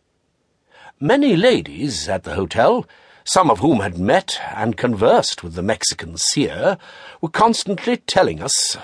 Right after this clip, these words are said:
strange stories of his doings. He had disclosed to one the present whereabouts of a runaway husband. He had pointed out to another the numbers that would win at roulette next evening. He had shown a third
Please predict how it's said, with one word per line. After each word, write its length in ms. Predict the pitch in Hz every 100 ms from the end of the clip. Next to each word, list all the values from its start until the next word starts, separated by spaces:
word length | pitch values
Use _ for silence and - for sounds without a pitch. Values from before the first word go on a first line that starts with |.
| -
strange 560 | - - 127 127 190
stories 480 | - - 92 82 131
of 140 | 87 95
his 160 | 147
doings. 680 | 139 92 67 - - - - _ _ _ _ _ _ _ _ _ -
He 120 | - 180
had 180 | 180
disclosed 600 | 170 175 - 330 285 123 -
to 80 |
one 400 | 104 185 78 90 - - -
the 80 | 151
present 380 | - 147 180 131
whereabouts 560 | 104 98 95 135 -
of 60 | 151
a 40 |
runaway 440 | 156 107 87 92 139
husband. 580 | 151 214 143 135 127 - _ _ _ _ _ _
He 120 | -
had 180 | 180 165
pointed 300 | 269 285 156
out 180 | 139 123
to 140 | - 113
another 640 | 127 214 85 156 185 - 160
the 80 |
numbers 420 | 226 247 123 160 139
that 160 | 165
would 120 | 160
win 220 | 117 131 131
at 120 | 165
roulette 520 | 170 214 220 - -
next 320 | 113 135 -
evening. 380 | 262 160 127 110 - _ _ _ _ _ _ _
He 120 | -
had 160 | 185 160
shown 260 | - 311 131
a 80 |
third 560 | - 247 - 82 147 117